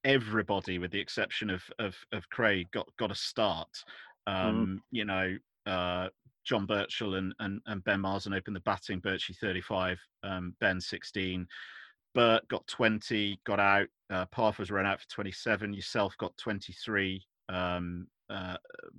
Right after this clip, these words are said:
Speaker 1: bowled Louis Cameron, sh-, uh, caught Steve Rimmer. Um, yeah, Baz got a start as well, bowled Jimmy Warrington. Crossy,
Speaker 2: Mm.
Speaker 1: thirty-two, not out. Um, and, and Harlan, twenty-four at the end. So, you know, like you say, against that,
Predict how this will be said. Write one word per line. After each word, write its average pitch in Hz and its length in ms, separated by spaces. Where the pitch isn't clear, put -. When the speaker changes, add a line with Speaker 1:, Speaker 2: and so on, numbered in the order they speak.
Speaker 1:
bowled 98 280
Louis 95 160
Cameron, 95 520
sh-, - 360
uh, 95 400
caught 113 300
Steve 104 320
Rimmer. 117 300
Um, 101 540
yeah, 107 260
Baz 113 220
got 110 140
a 104 40
start 104 360
as - 100
well, 107 200
bowled 107 380
Jimmy 104 240
Warrington. 104 640
Crossy, 117 280
Speaker 2:
Mm. 113 80
Speaker 1:
thirty-two, 104 600
not 95 180
out. 98 240
Um, 92 580
and, 95 240
and 92 380
Harlan, 104 640
twenty-four 98 460
at 95 80
the 104 100
end. 95 320
So, 139 400
you 165 140
know, 117 260
like 143 180
you 131 60
say, 165 240
against 185 320
that, - 140